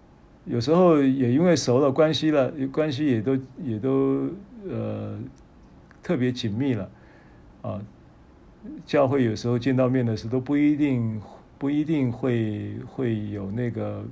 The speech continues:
呃，问好、问安的，可能都会忽略了。我觉得这个提醒也很好。然后呢，第二个提醒叫做彼此务要圣洁。那这个彼此务要圣洁呢，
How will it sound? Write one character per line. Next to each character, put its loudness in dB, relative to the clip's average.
呃， -8
问 0
好、 -10
问 -4
安 -2
的， -4
可 -4
能 0
都 8
会 6
忽 4
略 10
了。 2
我 -8
觉 -2
得 2
这 2
个 0
提 -2
醒 -4
也 -4
很 -6
好。 -6
然 10
后 8
呢， 8
第 10
二 12
个 6
提 2
醒 0
叫 4
做 4
彼 2
此 -4
务 2
要 6
圣 -2
洁。 -10
那 -2
这 0
个 4
彼 -2
此 -2
务 2
要 8
圣 2
洁 -2
呢， -2